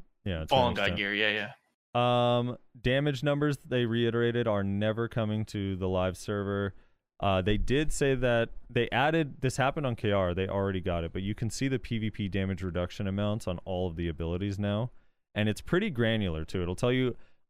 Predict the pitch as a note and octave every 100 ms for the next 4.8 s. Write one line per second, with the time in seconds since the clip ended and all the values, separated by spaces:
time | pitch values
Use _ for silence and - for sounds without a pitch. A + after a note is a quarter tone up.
0 | G#2+ A2+ A2 F#2+ F#2 B2+ - - G#2+ A2+
1 | B2+ G#2+ - - G#2 A#2+ B2 - F2+ G2+
2 | F2+ - F#2 - G#2+ - - - G#2+ G2+
3 | - A#2+ A#2+ A#2+ - A#2+ B2+ C3 - G2+
4 | G2+ - A#2 G#2 G2+ G#2 F2+ E2